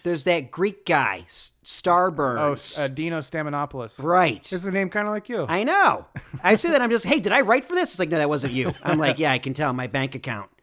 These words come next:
Speaker 2: <laughs> Right. <laughs> I heard an interesting <laughs> story. Well, it's not appropriate for this. I'll tell you later.
Speaker 1: Okay.
Speaker 2: Anyway.
Speaker 1: Sorry, listeners.
Speaker 2: <laughs> It's disgusting is the, the thing. But yeah, Community season six, all six seasons are on Netflix.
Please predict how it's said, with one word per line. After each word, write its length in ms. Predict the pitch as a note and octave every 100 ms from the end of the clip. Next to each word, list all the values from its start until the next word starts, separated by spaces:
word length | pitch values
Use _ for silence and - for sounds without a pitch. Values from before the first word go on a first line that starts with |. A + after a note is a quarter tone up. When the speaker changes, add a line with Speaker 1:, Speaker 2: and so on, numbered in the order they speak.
| _ -
Speaker 2:
<laughs> 140 | - F#3+ -
Right. 380 | F#3+ - D3+ B2+ -
<laughs> 800 | A#3 - - - _ _ _ _
I 100 | C#3+
heard 180 | F3 F3+
an 200 | D3+ C#3
interesting 580 | D3 C#3 C#3+ - - F3+
<laughs> 0 |
story. 560 | - - F3 F3 - - _
Well, 300 | D3+ D3+ C#3 -
it's 200 | D3+ C3+
not 180 | E3+ D#3
appropriate 480 | C3+ C3+ A#2+ A#2 -
for 80 | A2+
this. 160 | G2+
I'll 80 | -
tell 160 | A#2+ B2
you 100 | A2+
later. 180 | G#2 - _ -
Speaker 1:
Okay. 240 | A2 G#2+ D#3
Speaker 2:
Anyway. 300 | D#3+ C3 - _
Speaker 1:
Sorry, 340 | - B2 B2 A2
listeners. 580 | A2 - B2 B2+ A2 A3+
Speaker 2:
<laughs> 60 | - - - - - - - - _ - _ _ _ D3+
It's 180 | C3+
disgusting 600 | - C3+ - C#3 C3 A#2 A#2
is 140 | A2
the, 100 | A2 G2+ -
the 120 | A#2
thing. 220 | B2+ A2
But 220 | A#2 A#2 - _ _
yeah, 240 | F3 E3 A#2+ - _
Community 460 | - G3 A3+ G#3+ G3+
season 400 | - A3 F3+ F3+
six, 320 | - F3 -
all 240 | - F3+ G3
six 260 | F3+ D#3+
seasons 380 | - D3 C3+ C3+
are 80 | C3
on 160 | B2+
Netflix. 580 | B2+ B2 - B2+ A#2 -